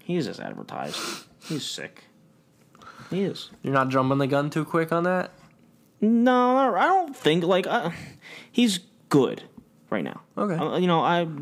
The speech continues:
Speaker 1: sick, you know, that's a word that Scott
Speaker 2: Compare,
Speaker 1: uses.
Speaker 2: honest comparison to Kaapo Kakko.
Speaker 1: They're pretty equal.
Speaker 2: R-, s-, right,
Speaker 1: They're
Speaker 2: so
Speaker 1: pretty
Speaker 2: far.
Speaker 1: equal.
Speaker 2: Yeah.
Speaker 1: Yeah. I mean, the numbers speak for themselves, but,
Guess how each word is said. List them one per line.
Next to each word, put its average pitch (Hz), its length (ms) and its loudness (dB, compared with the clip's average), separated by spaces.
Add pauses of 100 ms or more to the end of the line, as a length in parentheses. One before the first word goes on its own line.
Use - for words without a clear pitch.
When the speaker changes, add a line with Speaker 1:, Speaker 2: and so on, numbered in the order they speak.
(300)
Speaker 1:
sick, - 560 0
you 185 120 2
know, 180 100 2
that's 185 160 2
a 175 60 0
word 151 160 4
that 101 100 -2
Scott - 240 0
Speaker 2:
Compare, 214 320 2
Speaker 1:
uses. - 140 -2
Speaker 2:
honest 175 400 2
comparison 147 580 0
to 127 60 -2
Kaapo 120 340 0
Kakko. - 440 -8
Speaker 1:
They're 214 120 4
pretty 196 240 4
equal. 85 320 -4 (380)
Speaker 2:
R-, 123 100 -6
s-, - 160 -6
right, 123 320 0
Speaker 1:
They're 214 120 2
Speaker 2:
so 120 60 2
Speaker 1:
pretty 185 160 4
Speaker 2:
far. 117 160 2
Speaker 1:
equal. 78 220 -8
Speaker 2:
Yeah. - 200 -8 (140)
Speaker 1:
Yeah. 101 200 -4 (480)
I 147 40 0
mean, 160 120 6
the 165 60 4
numbers 196 320 4
speak 196 200 2
for 185 60 2
themselves, 175 640 4
but, 147 360 2